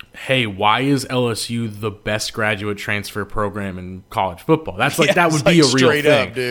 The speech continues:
Speaker 2: dude.
Speaker 1: 'Cause it
Speaker 2: Yeah.
Speaker 1: would be, like, a ninety percent hit rate at that point in the Orgeron era. So we're getting way ahead of ourselves, but it's just something to kinda keep an eye on.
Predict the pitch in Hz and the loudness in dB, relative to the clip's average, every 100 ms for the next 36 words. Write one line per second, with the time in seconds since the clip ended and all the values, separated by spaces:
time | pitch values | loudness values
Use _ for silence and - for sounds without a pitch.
0 | 120 98 175 180 196 151 180 156 139 120 | -4 -2 2 4 4 4 4 4 4 -2
1 | 117 117 143 127 120 117 - 101 92 143 | -2 -2 -2 -2 -4 -6 -6 -6 -4 -4
2 | 143 117 101 101 98 - 110 107 98 107 | -2 -2 -2 -4 -6 -8 -8 -6 -6 -6
3 | 104 98 98 92 87 - 170 185 214 190 | -6 -6 -8 -8 -10 0 4 6 6 6
4 | 135 160 175 127 110 113 104 - 123 - | 6 4 4 4 2 0 -2 -2 -6 -4
5 | 160 - 131 120 120 107 - 101 90 - | -6 -2 -2 -2 -6 -6 -6 -6 -8 -14
6 | - - 131 - 98 98 85 | -20 -8 -6 -4 -4 -6 -8